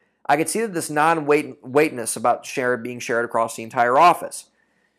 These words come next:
In an office of about twenty people, eight of them had the title of, quote, "vice president" somewhere in their job description.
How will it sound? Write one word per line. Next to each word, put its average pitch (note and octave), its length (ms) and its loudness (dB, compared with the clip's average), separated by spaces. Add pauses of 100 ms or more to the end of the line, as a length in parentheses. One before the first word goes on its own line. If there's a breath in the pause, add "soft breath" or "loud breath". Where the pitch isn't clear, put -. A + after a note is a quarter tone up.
(240)
In D#3 80 -2
an D#3 80 4
office A3 300 6
of F#3 80 -2
about D#3+ 180 4
twenty D3+ 280 -4
people, C3 580 -2
eight F3 200 0
of B2+ 160 -2
them F#2 240 -8
had B2 200 -6
the A#2+ 40 -10
title B2 360 0
of, A#2 120 -4
quote, B2 320 -4
"vice A2+ 320 -4
president" D3+ 600 0 (120)
somewhere A#2 380 -6
in A#2+ 80 -6
their B2+ 120 -6
job D3+ 280 6
description. - 560 -10